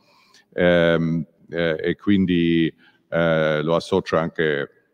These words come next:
eh, in questa maniera, perché era prima del nostro, delle nostre nozze, anche con il nostro matrimonio, e quindi è, cioè, in certo senso anche il, ehm, uno dei,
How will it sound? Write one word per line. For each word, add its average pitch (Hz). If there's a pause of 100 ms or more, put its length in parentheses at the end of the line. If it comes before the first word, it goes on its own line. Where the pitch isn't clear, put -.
(200)
eh, 71
in -
questa 71
maniera, 73
perché 64
era 65
prima 71
del 67
nostro, 65
delle 67
nostre 69
nozze, 65
anche 62
con 64
il 62
nostro 67
matrimonio, 64
e 62
quindi 71
è, 64 (240)
cioè, -
in 69
certo 76
senso 71
anche 67
il, 67 (380)
ehm, 65
uno 92
dei, 76